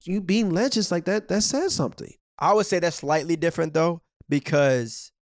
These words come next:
Speaker 2: of the positions, right? Like, Steph ain't guarding Giannis, you know? And so Kevin Durant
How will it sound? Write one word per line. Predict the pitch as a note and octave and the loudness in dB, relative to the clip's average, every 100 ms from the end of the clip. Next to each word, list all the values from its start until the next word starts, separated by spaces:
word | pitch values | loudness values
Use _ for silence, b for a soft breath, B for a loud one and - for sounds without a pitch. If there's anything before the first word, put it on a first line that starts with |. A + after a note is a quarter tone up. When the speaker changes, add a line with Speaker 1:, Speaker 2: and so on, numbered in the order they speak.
| _ _ _ _ _ | _ _ _ _ _
Speaker 2:
of | D3+ | -2
the | C#3 | -2
positions, | - B2+ B2 C#3 - - - - - _ _ _ _ _ _ | -4 -6 -4 -6 -6 -16 -16 -16 -16 _ _ _ _ _ _
right? | A2+ A#2 G#2 | -4 -2 -2
Like, | A2+ G#2+ G#2+ - _ _ _ _ | -4 -4 -6 -14 _ _ _ _
Steph | - G3+ G3 | 0 0 2
ain't | E3 | 0
guarding | C#3+ B2+ G#2+ | 0 0 -4
Giannis, | E2+ - - - _ _ _ _ _ _ _ _ _ _ | -12 -16 -18 -18 _ _ _ _ _ _ _ _ _ _
you | A#2+ | -6
know? | A#2 A#2 - | -4 -4 -6
And | B2 | -4
so | C#3 B2 A2+ _ _ - | -2 -2 -2 _ _ 0
Kevin | F#3 F#3+ | 0 2
Durant | F3 F3+ D3+ | 2 2 2